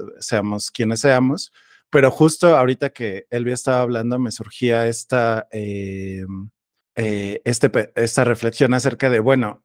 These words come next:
o sea, nosotros como millennials o, o como centennials o generación Z o gente más joven como David, eh, estamos,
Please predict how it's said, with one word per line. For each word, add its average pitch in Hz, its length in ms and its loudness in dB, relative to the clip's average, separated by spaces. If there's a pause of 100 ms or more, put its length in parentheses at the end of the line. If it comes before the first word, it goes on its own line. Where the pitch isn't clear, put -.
o 123 100 -6
sea, 107 340 -4 (380)
nosotros 156 880 2
como 123 240 0
millennials 113 680 -2
o, 110 60 -4 (220)
o 113 120 -6
como 107 220 -6
centennials 110 720 -2
o 98 580 -8
generación 110 540 0
Z 113 520 2
o 107 80 -12
gente 117 320 2
más 110 200 0
joven 107 200 0
como 113 240 0
David, 117 360 0 (680)
eh, 107 600 0 (640)
estamos, 156 1040 2